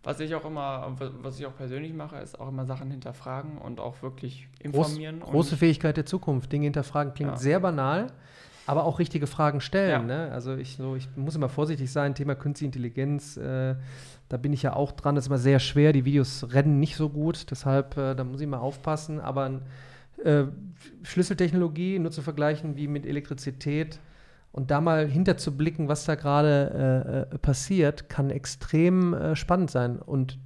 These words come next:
Speaker 2: das können Computer, Schrägstrich Robots, Schrägstrich die K I, noch nicht so gut, so die richtigen Fragen stellen, ne?
Speaker 1: Ja.
Speaker 2: Also mein, mein Neffe im Moment ist ja jetzt in der Phase, der fragt eigentlich jedes Mal, egal was ich antworte, „Warum?“
Speaker 1: Ja.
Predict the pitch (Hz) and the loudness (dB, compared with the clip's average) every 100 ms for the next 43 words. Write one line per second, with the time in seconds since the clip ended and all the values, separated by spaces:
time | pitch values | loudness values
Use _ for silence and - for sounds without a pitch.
0 | - 139 - - 160 160 156 156 - 151 | -6 -6 -4 0 2 2 0 -2 -4 -4
1 | 135 170 185 190 190 190 - 156 - 143 | 0 0 4 6 6 2 -4 -4 -2 -2
2 | 135 139 139 160 175 170 - - - - | -2 2 4 6 6 4 -10 -14 -16 -4
3 | 147 143 143 147 135 143 135 151 165 170 | -4 -2 -2 -2 2 2 2 2 2 2
4 | - - - - _ _ _ - 156 156 | -4 -20 -20 -20 _ _ _ -8 2 4
5 | 147 170 139 127 123 131 127 147 - 139 | 4 4 2 2 0 2 2 0 0 -2
6 | - 147 127 - 123 - 127 147 139 147 | 0 0 -2 -4 -4 -2 -2 2 6 6
7 | 160 156 147 175 - 240 190 170 147 156 | 6 6 8 6 6 0 0 -2 0 0
8 | 214 247 - 190 202 196 190 180 185 175 | 0 -4 -6 -6 -4 -6 -6 -6 -6 -6
9 | 175 175 147 175 170 - 156 147 - 127 | -4 -4 -2 0 0 2 0 0 -4 0
10 | 185 247 - 143 147 135 160 208 170 147 | 4 4 4 2 4 4 6 6 4 2
11 | 151 160 160 151 127 107 - - - 139 | 2 2 4 4 4 2 -8 -20 -12 -6
12 | 147 | -4